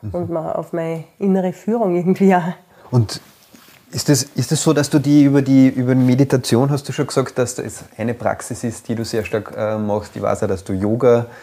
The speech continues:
Speaker 2: Mhm.
Speaker 1: äh, Retreats ja anbietest, also auch da, äh, drinnen bist. Ist das, äh, sind das Techniken, wo du deine Intuition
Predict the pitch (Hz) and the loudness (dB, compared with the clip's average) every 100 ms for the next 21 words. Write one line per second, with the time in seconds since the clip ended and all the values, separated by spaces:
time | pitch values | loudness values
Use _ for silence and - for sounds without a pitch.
0 | - 208 165 185 107 104 104 107 110 - | -12 -8 -6 -2 -2 -2 -4 -2 0 2
1 | 123 143 135 113 117 120 120 120 - 107 | 2 2 0 0 0 -2 -4 -6 -4 -2
2 | 113 110 95 98 - 104 117 113 113 113 | 0 0 -2 -6 -2 2 2 0 -4 -4
3 | 117 - 113 113 110 110 - 127 - 120 | -8 -6 -4 -2 -4 -6 -6 -10 -4 0
4 | 127 131 151 139 135 131 123 135 - 120 | 0 0 2 4 4 2 0 -2 -2 -4
5 | 147 135 135 120 120 123 117 120 113 123 | -4 -4 -2 -2 -2 -2 -2 -2 -4 -6
6 | 123 117 - 107 110 120 | -6 -8 -6 -6 -4 -6